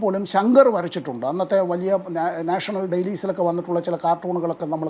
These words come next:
കണ്ടാൽ അത്ഭുതപ്പെട്ടു പോകും. അവിടെ നിന്ന് ഭക്ഷ്യധാന്യങ്ങളുടെ കാര്യത്തിൽ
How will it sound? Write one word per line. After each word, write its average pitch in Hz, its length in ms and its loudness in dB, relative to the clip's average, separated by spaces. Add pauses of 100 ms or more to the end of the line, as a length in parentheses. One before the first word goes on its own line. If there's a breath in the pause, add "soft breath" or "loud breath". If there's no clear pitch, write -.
കണ്ടാൽ 151 360 -2
അത്ഭുതപ്പെട്ടു 165 520 -6
പോകും. 110 180 -14 (680 loud breath)
അവിടെ 269 220 10 (100)
നിന്ന് 170 260 2 (300)
ഭക്ഷ്യധാന്യങ്ങളുടെ 262 840 4 (100)
കാര്യത്തിൽ 202 420 4